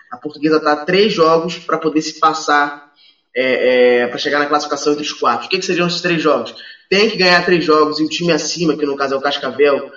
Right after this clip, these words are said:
Mirassol, Bangu e, e Cabo Friense, não ganharem, porque ela tá seis pontos atrás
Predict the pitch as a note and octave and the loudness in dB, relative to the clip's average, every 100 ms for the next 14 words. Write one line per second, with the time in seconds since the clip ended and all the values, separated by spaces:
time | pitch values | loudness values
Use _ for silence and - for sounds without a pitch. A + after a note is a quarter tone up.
0 | - _ A#2+ A#2+ A2 - C3 A2+ A2 G#2+ | -20 _ -8 -6 -4 -2 -2 -2 -6 -6
1 | B2 B2+ G#2 G#2 G#2+ G#2+ G2+ A2+ A#2 - | -6 -6 -8 -8 -8 -8 -8 -6 -6 -6
2 | B2 C#3 - - - - F3 E3+ E3+ D3 | -4 -4 -6 -12 -14 -2 0 2 2 4
3 | D3 A#2 A2+ - _ _ - C3+ C3 B2 | 2 0 -6 -16 _ _ -2 -2 0 -2
4 | - G3+ G#3 - D#3 D#3+ D3+ C#3 C3 C#3 | 0 0 0 -2 -4 -2 -2 0 0 0
5 | - - | -2 -8